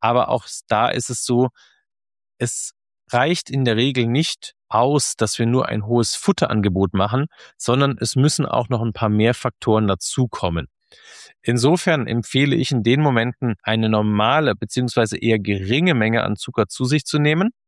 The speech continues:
Ich für mich mache das meistens so, dass ich tatsächlich nach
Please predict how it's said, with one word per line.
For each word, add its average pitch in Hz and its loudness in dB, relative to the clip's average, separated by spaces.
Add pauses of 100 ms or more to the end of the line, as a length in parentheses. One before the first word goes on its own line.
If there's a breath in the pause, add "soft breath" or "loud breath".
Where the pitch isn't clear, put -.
(240)
Ich 135 0
für 123 2
mich 135 2
mache 135 -2
das - -4
meistens 117 -2
so, 120 2
dass 104 0
ich 107 -4 (100)
tatsächlich 113 0
nach 107 0